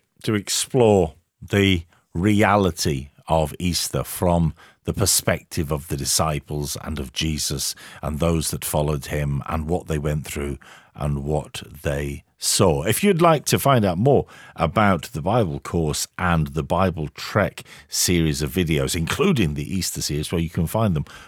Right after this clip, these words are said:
on the Bible Society website, bible society dot org dot U K. My guest today to explore this is Doctor Andrew Ollerton, who is,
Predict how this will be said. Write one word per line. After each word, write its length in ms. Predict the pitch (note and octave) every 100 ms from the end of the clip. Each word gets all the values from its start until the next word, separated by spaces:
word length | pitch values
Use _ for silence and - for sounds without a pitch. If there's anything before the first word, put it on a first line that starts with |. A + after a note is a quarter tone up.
| -
on 220 | E2+ E2+
the 80 | D2
Bible 360 | E2+ F2+ D2+ C#2+
Society 540 | - - D#2+ C#2 -
website, 540 | E2 D#2 - B1+ A#1
bible 340 | - F#2 F#2 D2
society 540 | - - D2+ - - - - _ -
dot 260 | D2+ C2+ -
org 440 | - D2+ D2 C#2 - _ _ - D2 D2+
dot 360 | - C#2+ B1 -
U 320 | A1+ D2+ D#2 -
K. 240 | F#2 D2+
My 180 | D2 D#2
guest 380 | G#2 B2+ - -
today 340 | G2 G2 F2 - - _
to 140 | - F2
explore 580 | D#2+ - - C3 B2
this 260 | F#2 - - _ _
is 240 | - F2 D#2+
Doctor 380 | G2+ - - E2 F2
Andrew 480 | G2 F2+ E2+ E2+ E2 - _ -
Ollerton, 580 | F2+ E2+ - D2+ C2 C#2+
who 200 | E2+ D#2
is, 280 | D2+ D2+